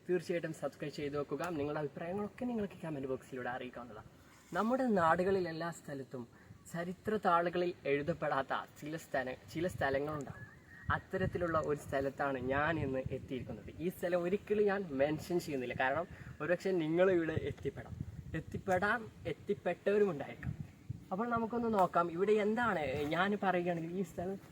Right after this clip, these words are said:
യഥാർത്ഥത്തിൽ ടൂറിസ്റ്റ് കേന്ദ്രമാവേണ്ട ഒരു സ്ഥലം തന്നെയാണ്. കാരണം എന്താണെന്ന് വെച്ചാൽ ഇവിടെ പണ്ട് ബ്രിട്ടീഷ് ഭരണമൊക്കെ നടന്ന ഒരു ഏരിയയിലാണ് ഞാനുള്ളത്. ഏകദേശം പറയുകയാണെങ്കിൽ ഞാൻ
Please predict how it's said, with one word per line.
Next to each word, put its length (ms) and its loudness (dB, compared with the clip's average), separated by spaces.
യഥാർത്ഥത്തിൽ 500 -4
ടൂറിസ്റ്റ് 640 -4
കേന്ദ്രമാവേണ്ട 680 0
ഒരു 120 -10
സ്ഥലം 360 2
തന്നെയാണ്. 320 -2
കാരണം 260 0
എന്താണെന്ന് 260 0
വെച്ചാൽ 220 -2
ഇവിടെ 240 0
പണ്ട് 260 2
ബ്രിട്ടീഷ് 460 -6
ഭരണമൊക്കെ 540 0
നടന്ന 380 2
ഒരു 100 -2
ഏരിയയിലാണ് 500 -2
ഞാനുള്ളത്. 360 -2
ഏകദേശം 340 -2
പറയുകയാണെങ്കിൽ 540 2
ഞാൻ 100 -2